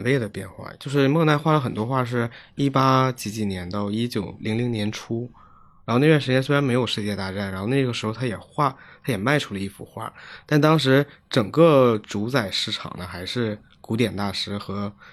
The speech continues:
十九世纪的那些英国贵族的作品，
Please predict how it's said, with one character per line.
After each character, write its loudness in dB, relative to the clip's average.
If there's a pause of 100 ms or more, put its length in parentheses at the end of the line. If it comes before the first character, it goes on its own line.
(220)
十 0
九 2
世 -4
纪 -4
的 -2
那 -2
些 -4 (140)
英 0
国 0
贵 2
族 -6
的 -10
作 -6
品， -14